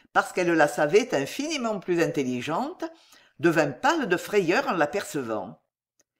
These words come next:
Elle métamorphosa aussitôt son cousin en oranger et se changea, elle, en abeille.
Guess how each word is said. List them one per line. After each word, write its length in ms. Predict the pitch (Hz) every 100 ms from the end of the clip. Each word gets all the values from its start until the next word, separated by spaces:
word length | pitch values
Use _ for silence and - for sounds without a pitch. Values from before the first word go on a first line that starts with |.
| _ _
Elle 200 | - 143
métamorphosa 880 | 147 262 349 302 285 - 214 185 185 -
aussitôt 460 | 311 320 262 277
son 220 | - 156
cousin 400 | 151 226 208 240
en 140 | 170 147
oranger 760 | 135 120 117 147 202 403 - _ _ -
et 100 | 240
se 160 | 240
changea, 680 | 170 160 135 131 196 311 - -
elle, 280 | 220 294 320 -
en 160 | 226
abeille. 500 | 175 123 117 117 120